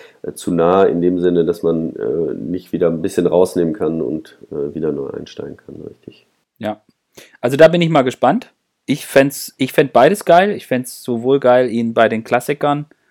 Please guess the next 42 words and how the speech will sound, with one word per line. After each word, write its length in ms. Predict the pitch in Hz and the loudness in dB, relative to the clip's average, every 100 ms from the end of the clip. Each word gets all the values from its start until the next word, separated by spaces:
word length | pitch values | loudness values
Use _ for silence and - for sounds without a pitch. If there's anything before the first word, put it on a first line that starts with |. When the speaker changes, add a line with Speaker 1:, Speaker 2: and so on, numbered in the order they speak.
| _ _ _ _ _ _ | _ _ _ _ _ _
Speaker 2:
äh, 240 | 233 240 240 | 2 4 2
zu 160 | - 123 | -4 -6
sehen 400 | 120 123 165 175 - | -2 -2 -2 -4 -8
und 220 | 120 110 117 | -6 2 4
da 140 | 117 | 4
einfach 420 | 117 117 123 - _ _ _ - | 2 0 -2 -2 _ _ _ -18
alles 400 | - 110 123 107 | -4 -2 0 -2
aufzumischen. 680 | 127 - 143 147 170 165 _ _ | -4 -2 -6 -4 -6 -10 _ _
Ähm, 480 | 117 117 110 110 110 _ _ _ _ _ _ _ _ - - - | -10 -8 -10 -14 -18 _ _ _ _ _ _ _ _ -20 -2 4
Speaker 1:
Genau, 200 | 104 98 | 6 8
da, 240 | 113 92 | 8 8
da, 140 | 117 | 6
das 240 | 110 120 131 | 8 6 6
müssen 160 | 123 | 6
wir 60 | 113 | 6
natürlich 340 | 98 101 92 | 4 2 2
auch 100 | 78 | 2
sehen. 180 | 104 80 | 2 0
Es 160 | 85 - | -2 -2
gibt 200 | 101 - | -4 0
nicht 200 | 104 104 | 0 4
nur 300 | 101 107 107 - _ - | 8 8 6 -6 _ -6
die 180 | 92 87 | -6 -4
Grand 360 | - 85 87 | 2 2 2
Tours, 360 | 87 78 - - - | 0 -2 -2 -10 -4
ne? 220 | 90 - | -2 -2
Also 120 | - | -4
es 160 | 87 - | -6 -4
gibt 180 | - - | -6 -2
noch 220 | 90 - | -4 -4
ein 80 | 117 | -4
paar 220 | - 123 | -2 0
andere 300 | 131 135 117 | 4 6 6
Rennen, 200 | 120 127 - _ _ - - - 147 | 6 2 -6 _ _ -20 -18 -18 -10
ein 120 | 95 | -8
paar 220 | 98 95 - | -4 -4 -4
auch 300 | 95 90 - | -6 -8 -2
sehr 260 | 98 90 | 0 2
wichtige 420 | 113 - 104 101 | 0 -4 -2 -2
Rennen. 300 | 95 95 104 | 0 0 -2
Von 180 | - 92 | -2 -4
daher, 380 | 90 90 87 | -2 -2 -2